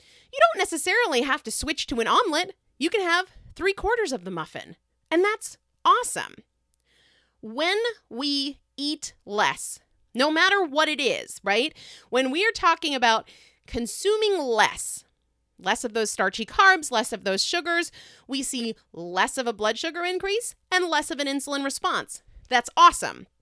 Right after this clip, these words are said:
But here's the challenge. That approach, the approach that I started with, with a smaller Chick-fil-A order,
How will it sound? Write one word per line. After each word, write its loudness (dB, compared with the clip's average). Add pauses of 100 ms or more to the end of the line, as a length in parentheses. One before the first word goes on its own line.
(500)
But -4
here's 0
the -8
challenge. -8 (800)
That 4
approach, -2 (300)
the -4
approach -2
that -6
I 4
started 0
with, -4
with -6
a -8
smaller -2
Chick-fil-A -2
order, 0